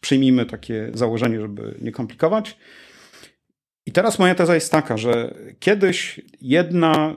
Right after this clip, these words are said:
z częstych, dominujących, a może ważnych po prostu, może nie dominujących, ale ważnych, bo to też jest kwestia otwarta,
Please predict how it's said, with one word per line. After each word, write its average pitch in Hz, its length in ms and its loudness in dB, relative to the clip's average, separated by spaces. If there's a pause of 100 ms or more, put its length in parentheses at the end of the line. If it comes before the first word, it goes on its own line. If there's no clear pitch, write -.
z - 720 -14
częstych, 135 580 -2
dominujących, 131 500 2
a 139 60 -6
może 143 200 2
ważnych 120 340 0
po - 120 -6
prostu, - 300 -6
może 139 140 2
nie 135 100 4
dominujących, 127 520 0
ale 123 100 0
ważnych, 120 380 0
bo 143 100 -4
to 135 100 -6
też - 180 -6
jest - 180 -8
kwestia - 300 -10
otwarta, 113 520 -6